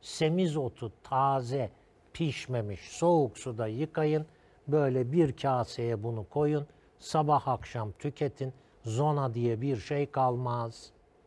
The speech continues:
Böyle su çiçeği işte. O virüs gidiyor sırt kısmımıza doğru, omurgaya doğru orada yerleşip kalıyor. Bir bakıyorsun uyanıyor bu virüs. Yani,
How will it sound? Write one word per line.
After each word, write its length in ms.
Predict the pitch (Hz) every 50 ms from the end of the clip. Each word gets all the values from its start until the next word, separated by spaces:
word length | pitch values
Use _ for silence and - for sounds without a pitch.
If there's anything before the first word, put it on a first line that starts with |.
| _ _ _ _ -
Böyle 360 | 147 147 135 117 104 95 87 - - _ _ _ _ -
su 280 | - - - 175 -
çiçeği 520 | - - - - - 139 120 117 113 107 101
işte. 380 | 90 - - - 104 95 87 - _ _ _ _ _ _ -
O 200 | 135 135 131 123
virüs 580 | 123 139 143 131 139 139 120 - - - - - -
gidiyor 480 | 143 143 127 131 127 120 117 131 143 - - - _ _ _ _ _
sırt 420 | - - - - 165 156 160 - -
kısmımıza 800 | - 135 120 - - 131 127 123 123 123 110 107 123 120 110
doğru, 320 | 120 120 117 117 113 135 147
omurgaya 800 | 139 139 135 139 147 147 139 131 117 127 120 117 117 117 110 107
doğru 440 | 120 117 113 110 107 110 151 165 - - - - - _ _ -
orada 380 | 151 147 135 123 113 120 131
yerleşip 800 | 131 131 156 175 151 135 123 120 120 110 - - 165 160 - -
kalıyor. 420 | - 147 143 131 120 110 98 90 87 - _ _ _ _ _ -
Bir 160 | 202 180 156
bakıyorsun 600 | 151 131 - - 139 127 120 107 - - 175 180
uyanıyor 680 | 160 151 151 151 151 147 143 143 143 139 131 117 107 98
bu 120 | 104 95 87 - _ _ _ _ _ _ _ -
virüs. 560 | 113 117 113 110 104 104 90 - - - - - _ _ _ _ _ _ _ _ _ _ _ _ _ _ _ _ _ _ _ _ _ _ _ _ _ - 113
Yani, 420 | 110 110 113 110 104 104 98 90